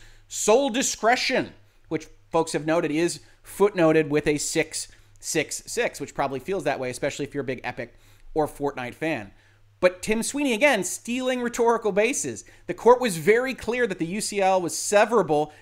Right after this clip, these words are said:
and that they were trying to find a way to allow Apple to control its ecosystem, as they found was completely legal, while still giving Epic, or more specifically other developers,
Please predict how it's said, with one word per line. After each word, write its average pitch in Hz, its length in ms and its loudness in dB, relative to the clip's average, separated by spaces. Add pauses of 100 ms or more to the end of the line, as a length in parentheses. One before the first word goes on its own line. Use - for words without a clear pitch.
and 180 140 4
that 175 80 2
they 180 80 4
were 175 100 0
trying 202 320 -2
to 214 60 0
find 196 320 0
a 170 60 2
way 170 500 4 (160)
to 208 180 0
allow 165 360 4
Apple 180 300 2
to 175 100 -8
control 196 420 0
its 269 140 -2
ecosystem, 165 560 -2
as 139 100 -4
they 143 80 -2
found 214 300 -2
was 214 120 0
completely 240 600 -2
legal, 214 560 2 (180)
while 185 160 6
still 220 360 -2
giving 180 400 -2
Epic, 147 340 -2
or 143 80 0
more 147 160 -2
specifically 156 640 -6
other 165 220 2
developers, 147 720 -2